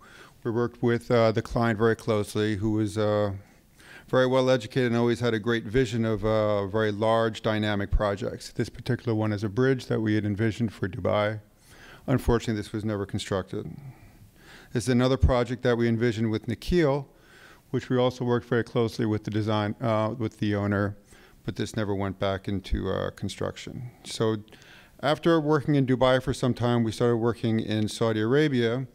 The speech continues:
and working on a, a very high profile project there, envisioned to be the financial district.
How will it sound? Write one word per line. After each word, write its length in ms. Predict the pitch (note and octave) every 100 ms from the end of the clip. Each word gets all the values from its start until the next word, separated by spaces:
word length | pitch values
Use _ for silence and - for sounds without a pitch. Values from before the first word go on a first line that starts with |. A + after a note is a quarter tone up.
| - - - -
and 80 | B2
working 380 | B2 B2 B2+ B2
on 380 | A#2 A2+ A#2 A2+
a, 320 | A2+ A2 A2
a 80 | G#2+
very 260 | A2+ A2+
high 240 | F#2+ A#2 A2+
profile 500 | - A#2+ - A2 G#2
project 500 | - A2+ G2+ G#2+ G2
there, 420 | C3+ B2+ A#2 A2 - - - -
envisioned 400 | A#2 A2 A2+ A2+
to 60 |
be 160 | G#2 A2
the 100 | G#2
financial 500 | - A2 G#2+ G2+ G#2
district. 580 | G2 G2+ - - -